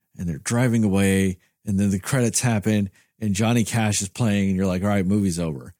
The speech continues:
And then you get that scene of they land on that island and they're like, "Man, all right, we'll just live here away from these zombies." And then just horde of zombies on that island just shows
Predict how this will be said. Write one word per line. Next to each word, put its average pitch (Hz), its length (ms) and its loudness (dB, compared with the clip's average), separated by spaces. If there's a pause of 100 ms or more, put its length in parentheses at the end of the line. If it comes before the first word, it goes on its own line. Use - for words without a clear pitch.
(320)
And 127 160 -2
then 135 140 4
you 143 120 4
get 135 200 0
that 123 200 0
scene 127 300 4
of 95 380 0 (720)
they 127 200 0
land 127 340 4
on 110 160 2
that 110 160 2
island 95 420 0
and 90 120 0
they're 101 100 2
like, 92 260 -4
"Man, 95 360 0 (1040)
all 117 80 -2
right, 107 120 2
we'll 120 140 4
just 110 240 0
live 120 220 2
here 92 480 -2 (160)
away 107 200 0
from 98 160 -2
these 95 140 2
zombies." 78 520 -2 (460)
And 117 280 2
then 123 220 2
just 113 360 0 (360)
horde 160 360 2
of 131 120 2
zombies 117 540 2
on 110 160 2
that 113 180 2
island 104 420 2
just 95 180 0
shows 113 420 2